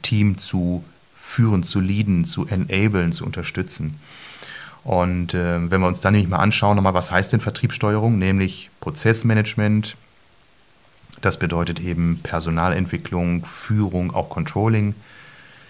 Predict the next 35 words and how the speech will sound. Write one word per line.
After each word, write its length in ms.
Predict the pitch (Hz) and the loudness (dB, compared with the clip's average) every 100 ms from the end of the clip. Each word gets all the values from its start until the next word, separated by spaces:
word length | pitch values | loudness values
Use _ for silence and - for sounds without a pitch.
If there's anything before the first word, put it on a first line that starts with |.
| - - - | -20 -12 6
und 320 | 127 117 - | 8 8 4
auch 240 | 92 98 | 2 2
zum 300 | - - 110 | 0 2 2
Beispiel 480 | 101 92 90 - 87 | 2 0 -2 -2 -2
Change-Management-Kompetenzen. 1900 | - - 98 117 - 113 113 - 110 - 110 107 104 - 107 110 - 127 131 | -2 0 2 2 2 0 0 0 -2 0 -4 -2 -4 -2 -2 -2 0 2 2
Denn 360 | 95 90 87 | -2 -6 -6
wenn 180 | 90 92 | -4 -4
eine 240 | 98 98 95 | -2 -2 -2
Organisation 640 | 92 92 85 - 95 95 | -2 -4 -4 -6 -4 -4
sagt, 300 | 92 92 - | -2 -4 -4
wir 60 | |
müssen 260 | 92 95 95 | -4 -2 -2
künftig 440 | - 98 - 90 | -2 -4 -4 -6
mehr 320 | 92 92 90 110 | -2 0 0 0
X 260 | 107 - | 0 -4
oder 140 | 90 90 | -2 -4
mehr 160 | 87 | -4
Y, 420 | 76 - 101 95 | -4 -4 -4 -2
dann 160 | 95 90 | -2 -4
braucht's 380 | 85 90 92 - | -2 -2 0 -4
auch 180 | 95 - | -8 -8
natürlich 260 | 92 92 | -10 -8
eine 60 | 90 | -10
Veränderungsstrategie. 2000 | - - 101 117 110 107 110 - - - - - - - 95 - 87 95 107 117 | -6 -2 2 2 2 2 0 -2 -6 -20 -20 -16 -10 -4 -4 -4 -6 -4 0 0
Und 220 | 92 87 | 0 -2
das 160 | 87 - | -2 -2
ist 240 | 110 - | -2 -2
nicht 140 | 101 | -2
mal 120 | 92 90 | -2 -4
einfach 320 | 90 95 90 | -4 -6 -4
nur 180 | 90 - | -4 -2
ausgerufen 840 | 95 107 - 104 - 107 - 101 | -2 -2 -4 -6 -2 -4 0 -2
über 200 | 90 90 | 0 -4
das, 320 | 87 85 - | -4 -4 -4
äh, 280 | 87 85 | -4 -6